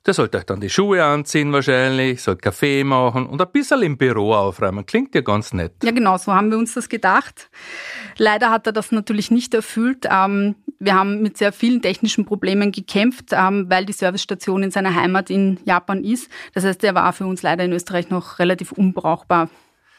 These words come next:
Speaker 1: Na super. Arigato, wie wir Japaner zu Danke ja sagen. Also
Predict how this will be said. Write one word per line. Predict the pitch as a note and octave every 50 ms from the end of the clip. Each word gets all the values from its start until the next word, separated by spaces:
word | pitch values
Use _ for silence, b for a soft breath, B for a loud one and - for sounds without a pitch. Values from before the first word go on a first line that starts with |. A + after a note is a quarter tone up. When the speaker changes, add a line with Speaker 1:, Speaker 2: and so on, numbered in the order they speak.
| b b b b b b b b b b b _
Speaker 1:
Na | - B2 A2+
super. | - - G#2+ - - - G2+ G2+ G2+ F#2 B B B B B B B -
Arigato, | - C#3+ C#3+ D3 A#2 B2 A2 A2+ - _ _ - G#2+ G#2+ G#2 G2+ G2 F2+ -
wie | A#2+ A2
wir | G#2 A2 G#2+ G#2 G2+
Japaner | G#2 G#2 F#2+ - - G#2 G#2+ A2 G#2+ G2+ -
zu | - A#2
Danke | - G2 G2+ G2+ - - A#2
ja | A2 G#2 G#2
sagen. | - - A2 G2+ G2+ G2+ G2+
Also | - - A#2+ A2+